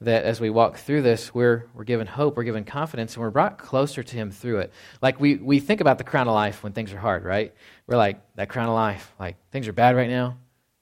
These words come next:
but I'm gonna get that crown of life," right? And then we walk towards the end of that suffering and go, "Okay, crown of life's still cool, but I'm gonna go over here and I'm gonna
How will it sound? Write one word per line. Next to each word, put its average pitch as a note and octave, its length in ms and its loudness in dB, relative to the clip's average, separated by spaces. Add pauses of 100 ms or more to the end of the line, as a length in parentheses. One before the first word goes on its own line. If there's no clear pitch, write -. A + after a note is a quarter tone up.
(300)
but G2 80 -12
I'm F#2+ 80 -6
gonna F#2+ 140 -10
get G2 120 -10
that F2+ 140 -10
crown F2+ 200 -10
of F2 80 -10
life," F2+ 360 -12
right? F#2+ 320 -12 (360)
And A#2 100 -4
then A#2 80 0
we A#2 100 2
walk A#2 340 4
towards A2 240 -6
the G#2+ 100 -8
end C3 120 -2
of C3 60 0
that A#2 120 0
suffering A2 380 -6
and G#2+ 60 -8
go, G#2 160 -2
"Okay, G#2+ 300 -6
crown B2+ 220 -4
of B2+ 60 2
life's B2+ 220 0
still A#2+ 200 -2
cool, A#2+ 580 -2
but G2+ 100 -8
I'm G#2 80 -6
gonna G#2+ 100 -8
go G2+ 120 -4
over G2 120 -4
here G2+ 260 -6
and G2 80 -4
I'm G2 80 -10
gonna F#2 220 -10